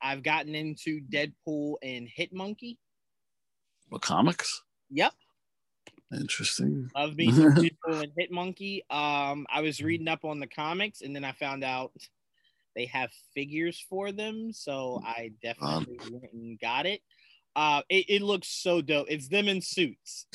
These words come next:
Speaker 1: I don't know why that appeals to me so much, but it really does. It really does. I don't know why I love it so much, but it gives me a Miami Vice feel, but with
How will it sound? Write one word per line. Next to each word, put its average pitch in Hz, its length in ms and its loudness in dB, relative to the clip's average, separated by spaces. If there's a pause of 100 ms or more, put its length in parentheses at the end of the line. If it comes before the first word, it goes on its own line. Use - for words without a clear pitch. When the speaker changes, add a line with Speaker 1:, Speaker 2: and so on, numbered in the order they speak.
Speaker 1:
I - 60 4
don't - 180 -2
know 175 240 4
why 156 240 2 (160)
that 160 100 0
appeals 156 500 -2
to 160 60 -8
me 165 140 -2
so 165 180 -6
much, 170 300 -6
but 135 80 -6
it 110 240 -8
really 127 280 -6
does. - 480 -20 (840)
It 147 160 -2
really 131 300 -2
does. 98 260 -10
I 135 60 -2
don't 160 100 -2
know 156 100 -2
why 139 160 0
I 131 40 -2
love 123 200 -6
it 107 120 -18
so 113 100 -16
much, 95 280 -18
but 131 100 -4
it 135 160 -8
gives 165 220 2
me 160 120 0
a 156 60 2
Miami 143 500 -2
Vice 123 420 -6
feel, 104 400 -10
but 123 140 -8
with 127 140 -14